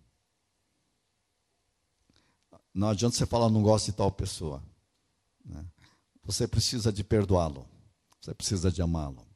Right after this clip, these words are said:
Eu sempre brinco, quando você não gostar muito de alguém, Deus vai botar você na eternidade pra ser vizinho dele.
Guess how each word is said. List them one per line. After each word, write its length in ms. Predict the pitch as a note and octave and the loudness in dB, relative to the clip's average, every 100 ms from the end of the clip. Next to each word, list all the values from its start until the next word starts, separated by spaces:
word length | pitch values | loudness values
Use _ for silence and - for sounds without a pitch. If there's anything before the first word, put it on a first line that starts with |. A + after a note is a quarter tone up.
| _ - _ _ | _ -20 _ _
Eu 80 | G2+ | -4
sempre 300 | G2 C#3+ C3+ | 0 2 2
brinco, 380 | A2+ C#3+ D3 D#3 | 4 2 2 -2
quando 280 | - C3+ A#2 | -2 0 2
você 180 | - | 0
não 100 | C3 | 2
gostar 320 | A#2+ A2 - A2 | 2 2 2 2
muito 320 | C3 D#3+ C#3+ | 4 2 0
de 100 | A2+ | 2
alguém, 360 | A2+ G#2+ B2 | 2 2 0
Deus 180 | B2+ A#2+ | 2 0
vai 140 | A#2+ A2+ | 0 -2
botar 280 | G#2+ A2 | -2 -2
você 240 | G#2 G#2+ A#2+ | -4 -4 -2
na 120 | A2 | -2
eternidade 600 | G2+ C3 B2+ G#2 A2+ A2 | 0 -2 -2 0 -2 -2
pra 120 | A#2+ | -4
ser 180 | G#2 A#2+ | -2 0
vizinho 500 | G#2 G#2+ F2+ G#2 G#2 | 2 2 4 4 4
dele. 400 | F2 D#2 C2 - | 2 -4 -8 -16